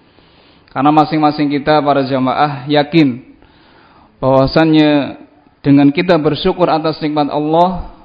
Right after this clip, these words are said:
pasti Allah akan menambah nikmat-nikmat yang lebih banyak. Baik itu nikmat duniawiyah dan nikmat yang pasti,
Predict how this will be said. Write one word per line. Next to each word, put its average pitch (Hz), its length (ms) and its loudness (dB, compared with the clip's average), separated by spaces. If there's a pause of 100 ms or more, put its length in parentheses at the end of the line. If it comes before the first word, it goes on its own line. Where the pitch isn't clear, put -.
(300)
pasti 143 240 -4
Allah 151 320 2
akan 151 160 4
menambah 151 640 2
nikmat-nikmat 156 880 -2
yang 151 160 -2
lebih 131 240 -4
banyak. 139 480 -2 (640)
Baik 151 320 -4
itu 160 80 -4
nikmat 175 400 -2
duniawiyah 156 680 2 (760)
dan 135 160 -2
nikmat 165 400 -2
yang 156 320 -2
pasti, 175 720 -4